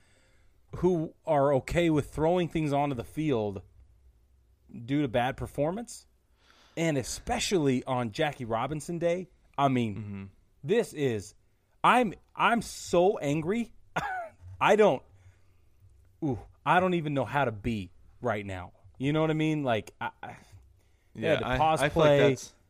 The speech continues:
Speaker 2: that's a whole different kind of, like, a whole different breed of fan anyway, who's gonna throw stuff on the field.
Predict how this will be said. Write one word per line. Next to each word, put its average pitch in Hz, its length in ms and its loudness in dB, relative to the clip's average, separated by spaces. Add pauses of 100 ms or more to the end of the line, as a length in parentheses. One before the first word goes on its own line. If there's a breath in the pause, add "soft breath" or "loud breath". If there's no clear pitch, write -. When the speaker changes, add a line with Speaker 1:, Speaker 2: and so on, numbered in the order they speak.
(520)
Speaker 2:
that's 135 240 0
a 139 60 -4
whole 127 200 -4
different 110 360 -4
kind 110 200 -6
of, 98 200 -10
like, 104 180 -8
a 104 40 -6
whole 120 140 -4
different 107 300 -8
breed 104 160 -4
of 98 80 -8
fan 95 320 -8
anyway, 95 420 -8
who's 101 200 -12
gonna 90 180 -10
throw 95 180 -6
stuff - 240 -8
on 87 120 -8
the 87 80 -10
field. 69 320 -12